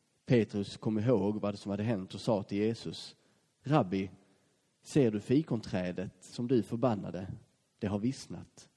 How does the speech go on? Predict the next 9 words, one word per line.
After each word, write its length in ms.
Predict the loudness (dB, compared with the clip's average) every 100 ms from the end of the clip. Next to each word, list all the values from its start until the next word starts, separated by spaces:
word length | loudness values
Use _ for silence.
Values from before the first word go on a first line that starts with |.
| _ _ _ _ _ _ _ _ _
Jesus 400 | 2 2 2 -2
sa 200 | 4 4
till 200 | 4 2
dem, 220 | 2 -2 -6 -16 _ _ _ _
"Ni 140 | -2
ska 180 | 2 2
tro 320 | 4 6 6
på 160 | 6 2
Gud. 520 | 4 4 2 -6 -10